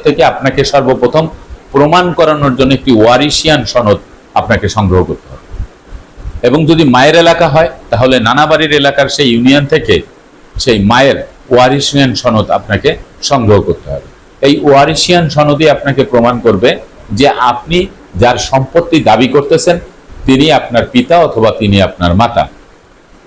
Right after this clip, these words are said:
যদি পূর্বপুরুষের সম্পত্তি হয়, ঠিক একইভাবে আপনি এই ওয়ারিশিয়ান সনদ সংগ্রহ করতে হবে।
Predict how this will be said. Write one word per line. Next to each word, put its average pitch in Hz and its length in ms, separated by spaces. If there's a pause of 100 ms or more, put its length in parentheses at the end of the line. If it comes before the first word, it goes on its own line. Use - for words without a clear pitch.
(360)
যদি 151 240
পূর্বপুরুষের 160 760
সম্পত্তি 160 540
হয়, 160 220
ঠিক 156 120 (160)
একইভাবে 117 600 (420)
আপনি 131 280 (140)
এই 120 180
ওয়ারিশিয়ান 123 560
সনদ 120 300 (260)
সংগ্রহ 113 400
করতে 85 280
হবে। 73 160